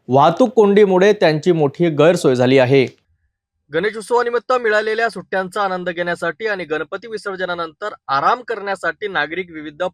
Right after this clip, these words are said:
पर्यटन स्थळांना पसंती देत आहेत. याच क्रमाने आज मोर्शी तालुक्यातील सिंबोरा धरणावर पर्यटकांची मोठी गर्दी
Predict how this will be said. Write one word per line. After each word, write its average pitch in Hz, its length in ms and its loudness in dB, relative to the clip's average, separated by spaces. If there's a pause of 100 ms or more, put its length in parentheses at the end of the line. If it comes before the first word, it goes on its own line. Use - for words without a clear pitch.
पर्यटन 156 340 -8
स्थळांना 151 560 -4 (140)
पसंती 170 420 -10
देत 139 180 -8
आहेत. 135 300 -4 (840)
याच 170 300 2
क्रमाने 240 420 -2
आज 254 220 0
मोर्शी 220 320 -8
तालुक्यातील 214 680 -6
सिंबोरा 185 500 -6
धरणावर 170 600 -8
पर्यटकांची 165 760 -8
मोठी 156 400 -12
गर्दी 156 500 -6